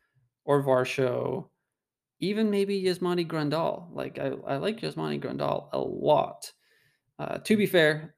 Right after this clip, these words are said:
up, I just refreshed the A D P here, and, uh, Will Smith is going ahead of Realmuto now, sixty-eight point eight compared to seventy point five.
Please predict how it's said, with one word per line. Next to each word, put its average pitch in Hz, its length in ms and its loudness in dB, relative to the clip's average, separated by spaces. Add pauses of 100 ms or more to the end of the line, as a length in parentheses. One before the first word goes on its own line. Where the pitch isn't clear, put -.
up, 151 200 -2
I 143 80 2
just 143 260 -2
refreshed 151 640 -2 (420)
the - 120 -2
A 143 60 2
D 135 140 2
P 135 220 -4
here, 127 380 -4
and, 123 240 -4
uh, - 260 0 (200)
Will 147 220 2
Smith 139 280 2
is 156 200 2
going 151 260 6
ahead 131 240 4
of 127 80 4
Realmuto 139 500 4
now, 143 220 2
sixty-eight 139 640 -2
point 139 240 -2
eight 139 180 -2
compared 143 380 -4
to - 160 -8
seventy 139 440 -2
point 139 300 -8
five. - 420 -4